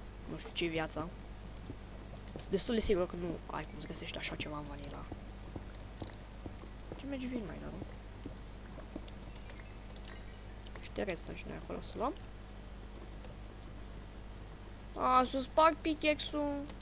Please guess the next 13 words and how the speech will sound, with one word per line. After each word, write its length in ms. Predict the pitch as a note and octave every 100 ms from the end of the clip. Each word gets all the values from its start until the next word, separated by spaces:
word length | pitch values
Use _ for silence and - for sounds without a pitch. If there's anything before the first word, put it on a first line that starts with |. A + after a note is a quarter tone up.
| - - - - - - - - - A4 G4+
Ilic, 160 | F#4+ F#4
vreau 260 | F#4 F#4 E4
și 80 |
eu 60 | D4+
să-mi 180 | D4 C#4
iau 60 |
niște 240 | A#3+ A3+ G#3
diamante 500 | F#3 D#3+ D#3+ D3+ D3+
aici. 200 | D3+ - D3 E3 - - - -
Ia 80 | G#3
uite, 260 | E3+ - - - -
două 200 | G#3+ G3
aici, 420 | G#3 B3 - -